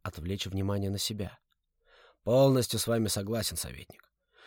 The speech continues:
Прежде я не придавал большого значения интерьеру, но в ближайшее время планирую здесь многое поменять». Советник. Вот этот неказистый сутуловатый человек и есть грозный советник Дорт?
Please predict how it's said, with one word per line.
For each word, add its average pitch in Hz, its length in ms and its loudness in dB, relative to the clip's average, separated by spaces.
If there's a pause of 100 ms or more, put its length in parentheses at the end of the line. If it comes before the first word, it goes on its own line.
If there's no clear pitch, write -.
(200)
Прежде 117 480 2
я 117 240 0
не 113 120 2
придавал 113 420 0
большого 95 340 -2
значения 85 440 -4
интерьеру, 80 580 -8
но 160 340 2
в 135 60 0
ближайшее 110 540 0
время 104 300 2
планирую 98 480 0
здесь 98 300 -4
многое 92 400 -4
поменять». 92 560 -8 (680)
Советник. - 800 -12 (600)
Вот 98 280 -2
этот 127 300 2
неказистый 104 580 -2
сутуловатый 87 580 -4
человек 80 500 -6 (400)
и 127 80 0
есть 104 460 0
грозный 110 420 0
советник 104 560 -2
Дорт? 104 400 -8